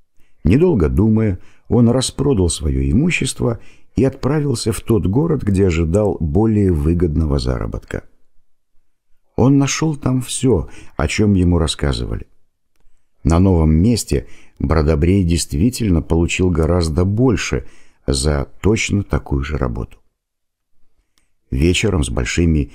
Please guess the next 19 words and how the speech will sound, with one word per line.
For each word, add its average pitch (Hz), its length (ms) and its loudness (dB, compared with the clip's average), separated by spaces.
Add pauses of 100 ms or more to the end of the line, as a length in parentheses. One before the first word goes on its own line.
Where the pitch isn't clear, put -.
(140)
деньгами 85 760 0 (220)
цирюльник, 135 680 0
очень 101 460 2
довольный, 98 500 0
отправился 80 640 -2
на 82 140 0
базар, 80 600 -2 (300)
чтобы 107 420 0
купить 143 400 -2
себе 127 280 -2
что-то - 400 -4
на 92 180 2
ужин. 62 380 -4 (1040)
Но 78 220 2
там 160 460 -4 (680)
всё - 340 0
было 113 220 2
настолько 110 640 0
дорого, 101 560 0